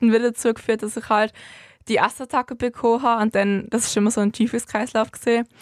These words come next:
Und ich habe in dieser Zeit extrem Gewichtsschwankungen gehabt, also immer so im Bereich von zehn bis zwanzig Kilo pro paar Monate. Hat, ja.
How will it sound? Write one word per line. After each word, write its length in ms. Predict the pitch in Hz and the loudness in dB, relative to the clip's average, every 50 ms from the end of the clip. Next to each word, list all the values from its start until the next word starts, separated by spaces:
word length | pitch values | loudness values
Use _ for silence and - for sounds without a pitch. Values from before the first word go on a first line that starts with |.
| - - - - - | -20 -20 -20 -12 -4
Und 180 | - 208 214 214 | -2 0 2 2
ich 80 | - 240 | 2 2
habe 120 | 214 214 | 2 2
in 80 | 220 208 | 2 2
dieser 260 | 214 214 214 220 - | 2 2 0 0 -2
Zeit 160 | - 214 - | -4 -4 -2
extrem 440 | 196 208 - - - 208 202 208 202 | -2 -4 -4 -2 0 0 0 0 0
Gewichtsschwankungen 600 | - 190 190 - - - - 214 220 - 220 220 - 226 226 | -2 -4 -4 -4 -4 -2 -2 -2 0 0 0 0 0 -2 -2
gehabt, 260 | - - 214 202 - | -2 -2 0 0 0
also 160 | 226 226 - | -2 -2 -2
immer 220 | 190 202 202 202 | -2 0 0 0
so 160 | 214 - - 202 | 0 0 0 0
im 220 | 202 208 208 202 - - - - - - | 2 2 0 0 -2 -8 -20 -16 -6 -2
Bereich 300 | 208 214 220 220 220 - | 0 0 2 0 0 -2
von 340 | - - 208 208 202 196 - - | -2 0 2 2 2 2 0 -2
zehn 240 | - 214 202 202 | 0 2 2 2
bis 140 | 208 233 - | 0 -4 -6
zwanzig 340 | - - 196 214 - - - | -4 -2 -2 -2 -4 -8 -14
Kilo 480 | - - 226 220 226 240 254 254 262 254 | -8 -4 -4 -2 0 0 0 0 0 -2
pro 460 | - - - 214 208 208 208 208 208 | -4 -6 -4 -2 0 2 0 0 -2
paar 260 | - - 233 202 202 | -4 -4 -2 -2 -2
Monate. 420 | 220 220 220 226 220 220 220 220 226 - 226 | -2 -4 -4 -4 -4 -4 -4 -6 -6 -6 -6
Hat, 120 | 240 220 - _ _ - - | -6 -6 -8 _ _ -10 -6
ja. 280 | 190 180 180 196 202 | -4 -4 -4 -6 -8